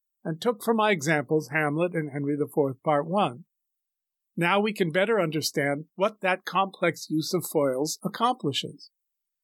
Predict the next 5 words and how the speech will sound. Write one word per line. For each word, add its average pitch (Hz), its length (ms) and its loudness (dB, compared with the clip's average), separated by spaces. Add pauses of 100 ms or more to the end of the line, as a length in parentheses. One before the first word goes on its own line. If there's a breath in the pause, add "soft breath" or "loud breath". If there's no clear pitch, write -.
(480)
The 160 100 0
similarities 190 840 2
between 151 400 -4
different 190 380 -2
characters 165 680 -2